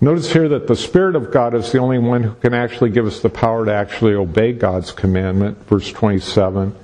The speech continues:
"I will cause you to walk in my statutes, and you will be careful to obey my just decrees." Dead people cannot and do not obey God or love Christ.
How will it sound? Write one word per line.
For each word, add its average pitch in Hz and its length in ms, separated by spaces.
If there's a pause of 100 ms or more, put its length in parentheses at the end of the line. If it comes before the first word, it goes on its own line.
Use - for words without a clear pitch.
(240)
"I 113 60
will 117 140
cause 135 540
you 98 140
to 90 80
walk 90 400
in 87 80
my 82 220
statutes, - 960 (220)
and 98 180
you 113 100
will 120 300
be 87 180
careful 92 480
to 90 260
obey 98 280
my 87 220
just - 480
decrees." - 880 (800)
Dead 147 280
people 123 320
cannot 120 580
and 107 140
do 151 160
not 92 260
obey 85 300
God 95 340
or 156 180
love 73 380 (640)
Christ. - 720